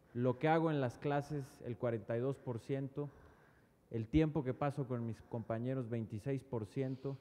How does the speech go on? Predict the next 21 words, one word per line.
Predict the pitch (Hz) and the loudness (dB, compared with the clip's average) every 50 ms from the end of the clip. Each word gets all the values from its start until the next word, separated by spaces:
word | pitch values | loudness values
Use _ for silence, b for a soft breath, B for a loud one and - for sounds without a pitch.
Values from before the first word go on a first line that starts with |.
| - - - b b b b b b b - | -12 -20 -20 b b b b b b b -4
Las | - 117 107 | -2 -2 0
instalaciones | 123 123 113 - - 131 120 120 113 117 147 151 151 156 147 123 | 0 -2 -2 0 0 0 0 0 0 0 0 0 0 0 0 0
de | 127 120 | 2 2
la | 117 113 | 2 0
escuela, | 117 - - 139 131 131 127 | -2 -2 -4 -2 0 0 0
siete | 123 - - 143 135 - 143 | -2 -2 0 0 0 0 -2
por | 120 - 117 110 104 | -4 -2 -2 -4 -4
ciento. | - - 139 135 139 135 - 151 151 143 - - b b b b b b b b - | -2 -2 -2 -2 -2 -2 -2 -4 -4 -4 -8 -16 b b b b b b b b -4
Y | 113 120 | 0 2
otras | 131 127 - 143 131 123 - | 2 2 2 2 0 0 0
cosas, | - - 135 131 120 - 143 135 127 - - - - - - - - - _ _ _ _ - | 0 0 0 0 2 0 -2 -2 -2 -4 -10 -20 -20 -20 -20 -20 -20 -20 _ _ _ _ 2
trece | 131 127 131 117 127 123 | 4 4 4 4 0 -4
por | - - 107 98 | -2 -2 -4 -4
ciento. | 95 - 107 104 95 95 82 - - - - - - - - B B B B B B B B B | -4 -4 -4 -4 -4 -4 -8 -12 -16 -18 -20 -20 -20 -20 -20 B B B B B B B B B
Y | 120 123 | -2 -2
aquí | 123 117 151 165 | 0 2 4 4
lo | 185 175 | 4 4
que | 147 151 | 4 4
vemos | 151 151 160 165 175 170 147 143 | 4 4 4 4 2 -2 0 0
es | 160 151 - | -2 -2 -2
que, | - - 170 165 170 160 | -4 -4 -2 -2 -2 -4